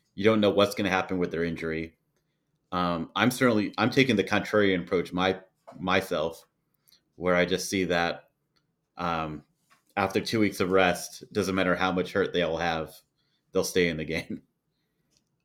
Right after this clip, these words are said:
Now, what about those special team props, uh, like punts and field goals, especially exact number?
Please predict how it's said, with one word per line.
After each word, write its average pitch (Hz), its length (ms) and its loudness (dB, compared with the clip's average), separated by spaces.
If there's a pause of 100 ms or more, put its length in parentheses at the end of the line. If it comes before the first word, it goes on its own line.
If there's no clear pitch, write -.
(120)
Now, 104 600 2
what 110 180 4
about 139 220 2
those 110 120 4
special 107 360 0
team 92 280 -2
props, - 600 -10 (480)
uh, 85 240 -4
like 82 220 -6
punts 95 340 0
and 87 140 -4
field 90 340 -2
goals, 85 720 -2 (340)
especially 101 480 2
exact 85 420 -2
number? 76 460 -8